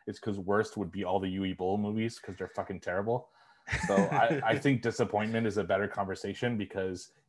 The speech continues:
Speaker 1: they might not be, like, the worst ones, but they were, like, they meant more to us, and we were just disappointed. So I thought it'd be better than worst.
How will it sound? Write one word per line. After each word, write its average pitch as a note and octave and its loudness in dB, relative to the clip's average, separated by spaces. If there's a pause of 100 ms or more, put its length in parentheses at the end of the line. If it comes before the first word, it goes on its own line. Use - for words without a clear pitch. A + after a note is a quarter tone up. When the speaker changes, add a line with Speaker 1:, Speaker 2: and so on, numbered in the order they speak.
(120)
Speaker 1:
they A#2 4
might C3+ 4
not B2+ 4
be, A2+ 6
like, A2 6
the G2+ 0
worst G2+ -2
ones, C#3 4
but F#2 -2
they G2+ -2
were, F2 -4 (180)
like, F#2 -8 (300)
they G2+ 0
meant G2 -2
more A#2 6
to A2+ 6
us, A2+ 6
and F2 -10 (280)
we F#2 -4
were E2+ -6
just - -20
disappointed. E2+ -14
So F#2+ -8
I F2+ -6
thought E2+ -8
it'd E2+ -12
be F2 -14 (600)
better F2 -6 (600)
than E2 -14
worst. E2+ -10